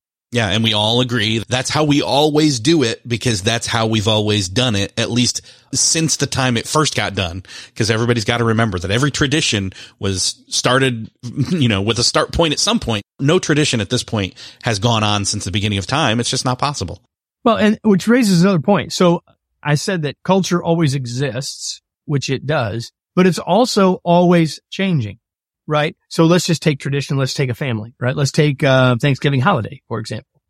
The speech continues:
Speaker 2: The way Thanksgiving is at your house is different than it is at my house. There may be some similarities. That's fine.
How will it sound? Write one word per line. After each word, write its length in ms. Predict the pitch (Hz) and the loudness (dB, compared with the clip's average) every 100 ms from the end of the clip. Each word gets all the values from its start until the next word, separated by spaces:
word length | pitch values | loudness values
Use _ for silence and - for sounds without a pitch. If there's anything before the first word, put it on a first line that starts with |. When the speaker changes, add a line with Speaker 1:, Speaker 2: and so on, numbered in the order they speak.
| _ - | _ 0
Speaker 2:
The 100 | 151 | 4
way 220 | 170 185 | 4 4
Thanksgiving 640 | 196 175 - 175 160 156 | 4 2 0 -2 -2 0
is 200 | 156 131 | -2 -2
at 160 | 120 127 | -4 -2
your 220 | 175 170 | 0 0
house 420 | 120 147 - - _ _ _ - | 0 -4 -12 -18 _ _ _ 0
is 220 | 165 139 | 2 4
different 320 | 143 175 170 | 4 4 4
than 120 | 165 156 | 4 4
it 80 | |
is 160 | 156 143 | 2 2
at 180 | 135 131 | -2 0
my 260 | 147 180 107 | 2 4 2
house. 380 | 120 - - _ _ _ | -2 -10 -20 _ _ _
There 140 | - 117 | -8 -6
may 120 | 117 | -6
be 120 | 110 | -6
some 180 | - 107 | -8 -8
similarities. 580 | - 104 98 101 165 143 | -6 -4 -4 -2 -4 -4
That's 180 | - | -8
fine. 320 | - 101 113 | -8 -8 -8